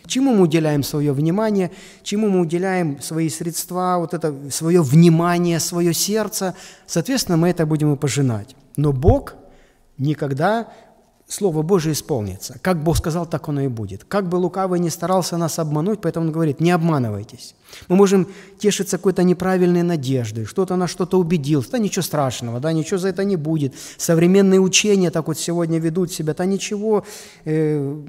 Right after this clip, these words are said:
благодать Господа используют в повод в распутство.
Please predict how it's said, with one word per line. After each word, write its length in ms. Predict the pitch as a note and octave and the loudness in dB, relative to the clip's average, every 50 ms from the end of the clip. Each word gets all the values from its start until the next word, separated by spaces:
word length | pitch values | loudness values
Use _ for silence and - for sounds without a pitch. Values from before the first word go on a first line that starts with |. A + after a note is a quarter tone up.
| D3+ D#3 D#3+ - | -16 -16 -14 -10
благодать 560 | D3+ C3+ D#3 E3 E3+ D#3 F3 E3 F3+ E3+ D#3+ | -6 -2 0 0 0 0 0 2 2 0 0
Господа 600 | D3 D#3+ G3 A3 F#3+ - - F#3 E3+ F3 F3 - - - - - - - - - - | 0 0 0 0 0 -2 -2 -2 0 0 0 0 -2 -8 -18 -20 -20 -20 -20 -8 -2
используют 840 | - G3 F3+ D#3 - - - F#3+ G#3+ A#3 A3+ F3 D3 F3 F3+ D#3+ - | 0 2 4 4 2 2 0 0 -2 0 -2 -2 -2 -2 -2 -2 -4
в 160 | - - - | -8 -14 -8
повод 440 | - - G3 G3 G3 F#3+ F3+ F#3 - - | 0 4 4 4 6 4 0 0 -4 -4
в 80 | D3 | -2
распутство. 800 | D#3+ F3 F3 D#3 - - - G2+ - - - - - - G#2+ G2 | -2 0 0 -2 -4 -4 -2 -2 0 0 -2 -6 -8 -10 -14 -16